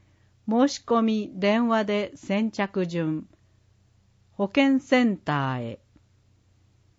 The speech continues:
良心学級。日時、三月一日火曜日、午後一時十分から。三時から。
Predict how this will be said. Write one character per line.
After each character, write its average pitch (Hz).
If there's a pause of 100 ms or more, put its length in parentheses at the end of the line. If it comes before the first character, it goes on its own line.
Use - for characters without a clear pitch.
(600)
良 269
心 285
学 233
級。 143 (340)
日 240
時、 143 (140)
三 277
月 160
一 202
日 180
火 190
曜 220
日、 143 (400)
午 269
後 185
一 226
時 180
十 247
分 151
か 156
ら。 123 (840)
三 240
時 139
か 175
ら。 127